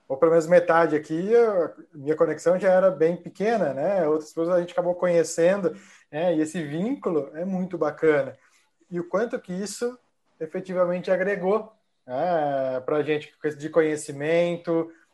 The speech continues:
né, de poder dividir algum assunto, de ter um, né, um novo campo de discussão. Acho que isso foi muito bacana, né? Eu tenho uma frase que eu falo aqui,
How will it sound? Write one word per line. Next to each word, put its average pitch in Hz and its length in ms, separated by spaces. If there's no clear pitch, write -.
né, 147 400
de 127 120
poder 147 320
dividir 147 480
algum 143 220
assunto, 156 680
de 143 120
ter 156 180
um, 156 480
né, 151 240
um 156 80
novo 151 300
campo 165 480
de 139 200
discussão. 143 760
Acho 127 200
que 143 320
isso 214 720
foi 160 300
muito 156 200
bacana, 131 600
né? 123 180
Eu 127 80
tenho 160 140
uma 170 120
frase 160 200
que 185 40
eu 180 40
falo 175 140
aqui, 143 220